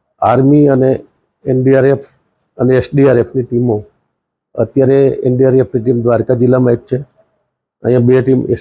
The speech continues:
ડી આર એફની છે અને આર્મીની પણ ટીમ, ટીમો છે. અને આજે બનાસકાંઠાથી એક વધારાની એન ડી આર એફ ટીમ છે, એ સાંજ સુધી જામનગરમાં આવી જશે.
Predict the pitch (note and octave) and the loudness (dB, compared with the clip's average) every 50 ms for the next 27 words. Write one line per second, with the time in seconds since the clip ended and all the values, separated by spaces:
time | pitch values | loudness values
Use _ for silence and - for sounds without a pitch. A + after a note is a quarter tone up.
0 | - B2+ B2+ B2 B2 A#2+ B2 B2 - - B2+ A#2+ A2+ - B2+ B2+ B2 A#2 A2 A#2+ | -4 -4 -2 0 0 0 -2 -4 -4 -6 -8 -8 -8 -8 -8 -6 -6 -4 -4 -4
1 | A#2+ A#2+ B2 C3 C3 C3 C3 A#2+ - - _ _ _ - B2 A2+ A#2+ A#2+ A2 A#2 | -4 -2 0 0 2 2 0 -2 -4 -10 _ _ _ -4 -2 0 0 0 0 -2
2 | A#2 C3 - _ - B2 B2+ B2+ A#2 - - C3 B2+ G#2 - - _ _ _ _ | -4 -8 -10 _ -2 0 0 0 0 0 0 0 0 -2 -2 -6 _ _ _ _
3 | _ _ _ _ A#2 A#2 A#2+ A#2+ A#2+ C#3+ C3+ B2 B2 A#2+ C3+ C#3 C3+ - - C#3 | _ _ _ _ -2 0 0 2 0 0 0 2 0 2 2 0 -2 -2 -4 -4
4 | A2+ A#2+ B2+ B2 - - C3+ C#3 - C3 B2+ - A#2+ A#2 A#2 A#2+ B2 C3 B2+ A#2 | -2 -2 -2 -4 -2 -4 -4 -4 -2 -4 -4 -2 -2 -2 0 0 0 0 0 0
5 | C3 B2+ B2 B2 B2 A#2+ A#2+ C3 B2 A#2 A#2 B2 - _ - B2 B2 B2 A#2+ - | 0 -2 0 0 -2 0 0 2 2 2 0 -2 -4 _ -2 -2 -2 -2 -2 -2
6 | B2+ B2 A#2 - _ _ _ _ _ _ _ _ _ _ - B2 A2 - C3 C3+ | -4 -4 -4 -6 _ _ _ _ _ _ _ _ _ _ -2 -2 -2 0 0 0
7 | C#3 C3+ C3+ - C3+ A2+ A#2 A2 A2+ A2+ A2+ A2+ A#2 G#2+ A2 A2 A#2+ A#2+ - G#2+ | 0 0 0 -2 0 0 0 0 2 0 2 0 0 0 -2 -4 -4 -4 -2 -2
8 | G#2+ G2 E2+ - - - - - | -4 -4 -6 -10 -18 -20 -20 -20